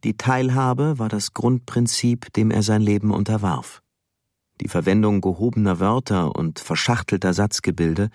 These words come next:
erlaubte er sich nur in den imaginären Gesprächen mit Marcel,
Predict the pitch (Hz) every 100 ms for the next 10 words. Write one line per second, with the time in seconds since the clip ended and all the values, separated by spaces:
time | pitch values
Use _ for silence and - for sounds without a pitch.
0 | - - - _ _ - 101 117 151 127
1 | 110 107 101 - 117 147 156 156 - -
2 | _ - 104 104 95 - 110 101 98 92
3 | 113 113 110 90 - - 104 98 101 95
4 | - 95 - 110 92 60